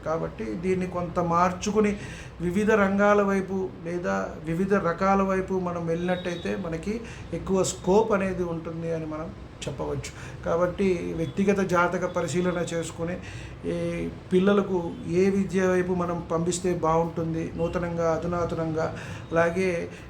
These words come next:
ఏ వృత్తి ఉద్యోగాల వైపు వాళ్ళు వెళ్తే బాగుంటుంది అనేది నిర్ధారణ చేసుకుని వారితో కూడా ఒకసారి సంప్రదించి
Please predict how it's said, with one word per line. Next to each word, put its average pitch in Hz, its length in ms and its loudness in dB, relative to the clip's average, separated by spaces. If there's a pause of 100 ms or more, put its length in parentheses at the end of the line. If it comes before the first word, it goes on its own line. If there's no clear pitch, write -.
ఏ 175 120 2
వృత్తి 180 320 2
ఉద్యోగాల 190 600 4
వైపు 180 260 0
వాళ్ళు 175 280 0
వెళ్తే 165 360 -2
బాగుంటుంది 165 720 0
అనేది 165 320 -4
నిర్ధారణ 170 460 0 (120)
చేసుకుని 185 380 -4
వారితో 165 500 0
కూడా 175 220 0
ఒకసారి 165 360 0
సంప్రదించి 170 720 -4